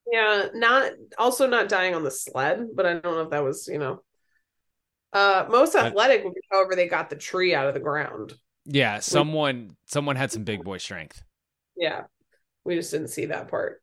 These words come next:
Speaker 1: Um,
Speaker 2: Man, I would, if it wasn't, like, bad for the environment, I guess, or, like, maybe if, like, you're doing dead trees, but, like, that would be a sick, like,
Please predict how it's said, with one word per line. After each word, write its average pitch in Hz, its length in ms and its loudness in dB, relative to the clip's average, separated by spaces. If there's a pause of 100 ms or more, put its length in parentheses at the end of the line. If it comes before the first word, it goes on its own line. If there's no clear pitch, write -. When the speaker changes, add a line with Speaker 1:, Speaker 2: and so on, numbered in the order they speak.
(120)
Speaker 1:
Um, 170 600 -6 (840)
Speaker 2:
Man, 127 240 -2
I 120 180 4
would, 220 200 0
if 143 240 -2
it 151 100 -6
wasn't, 156 360 -2
like, 156 200 -4 (440)
bad 110 400 -2
for - 180 -10
the 110 160 -6
environment, 101 600 -8
I 120 140 -8
guess, 139 360 -4
or, 123 80 -6
like, 104 240 -6
maybe 110 260 -6
if, 110 120 -10
like, 110 220 -8
you're 107 120 -8
doing 101 280 -10
dead 92 220 -8
trees, 117 360 -10
but, 113 80 -8
like, 98 140 -10
that 110 180 -2
would 120 120 -4
be 117 140 -6
a 98 60 -6
sick, - 580 -8 (680)
like, 104 440 -4